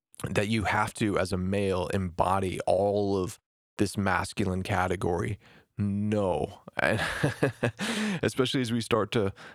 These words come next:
kind of outline what is, uh, typical of masculine cultures, of hyper-masculine cultures, I would say,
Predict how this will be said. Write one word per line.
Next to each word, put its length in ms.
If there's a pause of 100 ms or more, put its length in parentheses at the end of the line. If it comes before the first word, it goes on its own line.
kind 180
of 160
outline 800
what 640 (160)
is, 760 (100)
uh, 340 (760)
typical 680
of 160
masculine 1120
cultures, 840 (440)
of 100
hyper-masculine 840
cultures, 540
I 100
would 160
say, 280